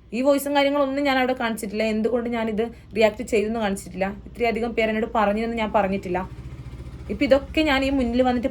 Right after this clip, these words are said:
പറയുന്നത് വെച്ച് കഴിഞ്ഞാൽ ഇപ്പം ഈ കാര്യങ്ങളൊക്കെ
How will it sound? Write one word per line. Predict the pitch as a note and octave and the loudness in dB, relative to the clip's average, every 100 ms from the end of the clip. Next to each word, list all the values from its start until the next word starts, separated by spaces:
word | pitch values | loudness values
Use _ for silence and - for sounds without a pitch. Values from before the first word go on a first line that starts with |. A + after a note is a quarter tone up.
| A#3+ | 2
പറയുന്നത് | G#3+ A3+ A3+ | 2 2 -2
വെച്ച് | G#3+ | -2
കഴിഞ്ഞാൽ | G3 F3+ G3 A3+ - - - - | -2 -2 -4 -6 -14 -18 -14 -8
ഇപ്പം | G3 C4+ | -2 0
ഈ | C#4+ | 2
കാര്യങ്ങളൊക്കെ | C#4+ A#3 A#3+ B3+ A#3+ A#3 | 2 4 4 2 0 0